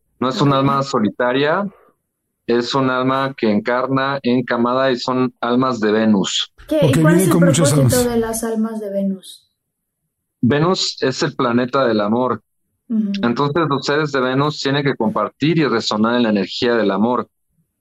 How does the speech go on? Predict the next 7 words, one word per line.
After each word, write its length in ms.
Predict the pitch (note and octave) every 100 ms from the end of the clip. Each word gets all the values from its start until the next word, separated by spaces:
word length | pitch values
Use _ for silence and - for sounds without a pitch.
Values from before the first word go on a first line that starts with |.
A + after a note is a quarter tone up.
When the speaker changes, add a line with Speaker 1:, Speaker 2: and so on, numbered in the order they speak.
| _
Speaker 1:
De 60 | A#2+
hecho, 240 | A#2+ F3
Drumbalo 420 | D3 C3+ C3 C#3+ C#3+
Melquisedec, 720 | A#2+ - A2 - A2 B2+ D3
un 80 | C#3
gran 200 | C3 B2+
maestro, 580 | A#2+ A#2+ - D3+ F3+